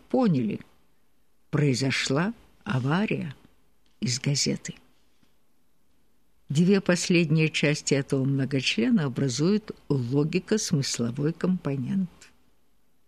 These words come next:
Все поняли,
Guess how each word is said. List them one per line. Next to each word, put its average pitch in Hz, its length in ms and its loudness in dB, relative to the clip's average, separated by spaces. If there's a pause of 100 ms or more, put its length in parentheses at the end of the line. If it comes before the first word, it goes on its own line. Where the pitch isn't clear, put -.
(2250)
Все - 280 0
поняли, 180 600 0